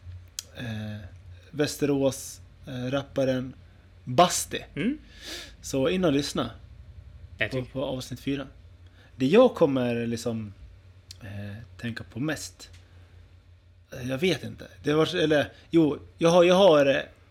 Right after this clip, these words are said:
Speaker 1: jag har två. Den första är, eh, är Petri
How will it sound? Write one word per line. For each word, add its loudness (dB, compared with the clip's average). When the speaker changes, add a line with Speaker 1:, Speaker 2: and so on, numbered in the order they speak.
Speaker 1:
jag -4
har 2
två. 0
Den -2
första 4
är, 4
eh, -4
är -6
Petri 0